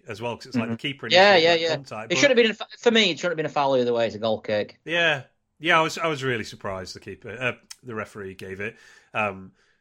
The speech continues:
Speaker 1: there are some very funny photos of Areola's face. Like, it looks like he's trying to inhale McBurney's arm, like, basically biting his bicep as they, uh, as they make
Speaker 2: Yeah.
Speaker 1: contact.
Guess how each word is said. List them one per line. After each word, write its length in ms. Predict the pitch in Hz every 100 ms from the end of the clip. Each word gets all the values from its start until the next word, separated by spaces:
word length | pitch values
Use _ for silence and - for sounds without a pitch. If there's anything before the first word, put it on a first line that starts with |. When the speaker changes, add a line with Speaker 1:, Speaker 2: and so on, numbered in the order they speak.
| _
Speaker 1:
there 100 | 135
are 80 | 143
some 160 | 139
very 420 | 117 123 113 107 -
funny 460 | - 123 107 104 92
photos 600 | 110 101 - 98 95 98
of 200 | 87 -
Areola's 560 | 110 104 101 98 95 -
face. 400 | - 98 92 -
Like, 200 | 104 120 - - _ _ _
it 60 | 123
looks 120 | 139
like 60 | 147
he's 100 | 139
trying 200 | 143 135
to 60 | 131
inhale 520 | 117 120 131 139 139
McBurney's 600 | 139 113 131 131 127 120
arm, 360 | 123 135 151 143
like, 340 | 113 151 - - - - 135
basically 360 | 131 135 139 117
biting 500 | 107 117 131 135 123
his 140 | 123
bicep 720 | 113 117 120 127 - 127 131
as 140 | 127 123
they, 200 | 110 107
uh, 220 | 104 113
as 100 | 110
they 60 | 127
make 220 | 110 117
Speaker 2:
Yeah. 20 |
Speaker 1:
contact. 600 | 123 120 113 123 120 123